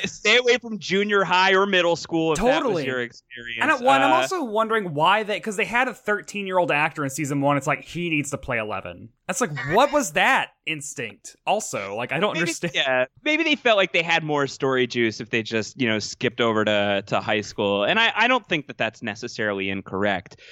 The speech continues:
Speaker 2: Yeah.
Speaker 1: Um, but, but I'm, I'm looking, you know, I'm looking at the Wikipedia right now, and, you know, it's a, it's like a serious twenty-two to twenty-three to twenty-four episodes per season.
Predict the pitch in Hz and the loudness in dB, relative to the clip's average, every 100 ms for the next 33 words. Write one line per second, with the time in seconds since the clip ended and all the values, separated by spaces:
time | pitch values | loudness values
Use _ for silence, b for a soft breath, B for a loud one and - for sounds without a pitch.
0 | B B 110 110 107 107 - 160 _ - | B B 0 0 0 -4 -2 -2 _ -4
1 | 185 180 180 190 180 254 - 247 196 185 | 0 0 0 -4 -4 -6 -6 -8 -6 -8
2 | - 185 165 156 214 269 277 190 185 - | -6 0 0 0 -2 -4 0 2 0 -2
3 | - 143 139 113 107 101 - 113 107 104 | -2 0 2 2 2 0 -2 -2 0 0
4 | 104 - B B 139 131 127 127 127 165 | -2 -8 B B -2 0 0 0 -4 -4
5 | 135 127 151 143 151 135 151 165 147 143 | -2 -2 0 -2 0 -2 0 -2 -2 -2
6 | - - 196 247 269 196 - 202 208 202 | -4 -2 0 2 2 0 -2 -2 0 -2
7 | - 190 180 - 175 170 - 165 156 - | -4 -2 -4 -4 -4 -4 -6 -6 -4 -4
8 | 160 156 143 147 135 127 127 123 139 120 | -4 -4 0 2 4 2 -2 -4 0 0
9 | 127 - 156 151 - | -2 -4 -2 -2 0